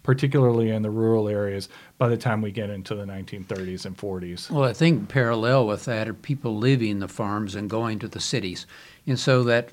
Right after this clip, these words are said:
Speaker 2: that, that generation who was raised on a farm or a ranch around livestock and going to the cities, they miss that so much. They'd usually plant their gardens. That's where all of my uncles who grew up on farms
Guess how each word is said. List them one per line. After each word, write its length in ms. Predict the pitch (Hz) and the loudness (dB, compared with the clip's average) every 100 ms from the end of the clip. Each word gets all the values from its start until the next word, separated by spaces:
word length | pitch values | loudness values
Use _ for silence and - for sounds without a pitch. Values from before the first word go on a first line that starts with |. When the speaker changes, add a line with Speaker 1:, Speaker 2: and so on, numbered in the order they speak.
| - | -12
Speaker 2:
that, 220 | 143 127 - _ | -8 -8 -10 _
that 160 | 143 131 | -8 -2
generation 760 | 113 156 143 127 131 - 107 | 6 8 8 8 6 4 0
who 120 | 107 113 | 0 -2
was 120 | 101 | -2
raised 460 | 101 127 135 110 | 2 6 6 4
on 160 | 113 95 | 2 0
a 40 | |
farm 400 | 92 107 92 92 | -2 -4 -4 -4
or 120 | 95 95 | -4 -2
a 40 | |
ranch 560 | 101 117 104 101 - 98 | 2 2 0 -6 -10 -4
around 340 | 104 123 113 | 0 2 2
livestock 760 | 107 110 104 - 117 92 - - | 2 0 0 -4 -4 -4 -6 -10
and 100 | 107 | -4
going 200 | 117 113 | -2 -2
to 40 | |
the 80 | 104 | -4
cities, 400 | - 135 113 98 | -2 0 0 -2
they 140 | 107 | -4
miss 300 | 104 117 135 | -2 0 0
that 220 | - 92 - | -2 -6 -6
so 220 | - 135 | 0 2
much. 380 | 117 104 - - - - - - | 0 -2 -8 -14 -20 -20 -20 -8
They'd 160 | 127 117 | -4 2
usually 260 | 139 131 | 2 2
plant 300 | 127 131 120 | 0 -2 -2
their 120 | 131 | -4
gardens. 580 | 113 123 120 87 85 - 113 | 0 4 4 2 -8 -12 -10
That's 260 | 104 - | -10 -8
where 260 | 123 113 110 110 | -4 -4 -4 -2
all 220 | 123 143 | 2 2
of 80 | 117 | 2
my 140 | 113 | -2
uncles 500 | 110 123 - - - 139 | -4 -6 -8 -14 -12 -8
who 100 | 117 | -6
grew 160 | 113 | -2
up 120 | 110 107 | -4 -4
on 80 | |
farms 260 | 104 104 - | -6 -6 -8